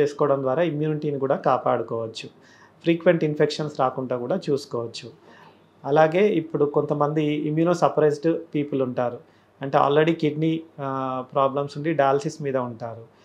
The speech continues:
అలాంటి వాళ్ళు, అలాగే cancer recovered patients లేదా క్యాన్సర్‌కి treatment తీసుకుంటున్న వాళ్ళు,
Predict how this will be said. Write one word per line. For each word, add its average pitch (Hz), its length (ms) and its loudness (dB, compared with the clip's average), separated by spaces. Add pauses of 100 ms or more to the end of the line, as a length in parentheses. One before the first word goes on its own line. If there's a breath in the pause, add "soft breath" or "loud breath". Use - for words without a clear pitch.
(340 soft breath)
అలాంటి 143 460 4
వాళ్ళు, 131 440 0
అలాగే 143 340 0
cancer 156 500 2
recovered 151 480 2
patients 127 420 -4
లేదా 139 220 0
క్యాన్సర్‌కి 143 560 -6
treatment 147 480 -6
తీసుకుంటున్న 135 480 -8
వాళ్ళు, 117 560 -6